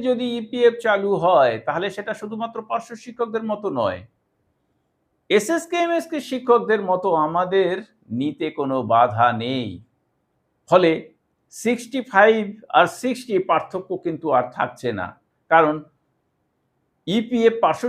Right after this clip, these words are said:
শিক্ষকদের আছে, কিন্তু সিক্সটিদের যখন চালু হচ্ছে, সিক্সটিদেরও হচ্ছে। তাই সিক্সটিদের মতো সিক্সটি ফাইভেরা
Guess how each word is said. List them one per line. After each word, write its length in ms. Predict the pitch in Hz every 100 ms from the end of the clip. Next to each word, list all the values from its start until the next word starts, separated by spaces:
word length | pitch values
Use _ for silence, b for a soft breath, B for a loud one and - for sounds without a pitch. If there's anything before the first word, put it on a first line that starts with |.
| 233
শিক্ষকদের 440 | 262 233 208 202 143
আছে, 200 | - 131 120 - _ _ _ _
কিন্তু 160 | 180 196 190
সিক্সটিদের 420 | 214 226 233 240 240
যখন 180 | 233 226
চালু 180 | 208 208 208
হচ্ছে, 180 | 214 226
সিক্সটিদেরও 500 | 254 247 277 254 247 202
হচ্ছে। 240 | 214 - 226 262 _ _
তাই 140 | 190 190 -
সিক্সটিদের 520 | 277 - 349 359 359 285
মতো 300 | 247 269 233 220 226 208
সিক্সটি 260 | 196 226 220
ফাইভেরা 340 | 208 214 226